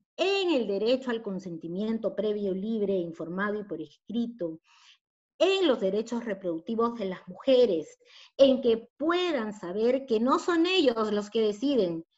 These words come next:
sino las mujeres somos las que decidimos la planificación familiar, el consentimiento, damos el consentimiento y elegimos el método que nosotras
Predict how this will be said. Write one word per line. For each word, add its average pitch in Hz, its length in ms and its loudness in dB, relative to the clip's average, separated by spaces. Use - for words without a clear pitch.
sino 220 800 -2
las 208 300 0
mujeres 190 720 2
somos 202 260 -6
las 202 220 -6
que 202 120 -4
decidimos 190 840 -4
la 285 300 4
planificación 202 800 -6
familiar, 208 760 -2
el 285 220 2
consentimiento, 208 1120 -8
damos 269 400 6
el 214 140 -6
consentimiento 185 1080 -6
y 277 180 6
elegimos 285 680 4
el 202 100 0
método 240 540 0
que 233 80 -2
nosotras 220 720 -4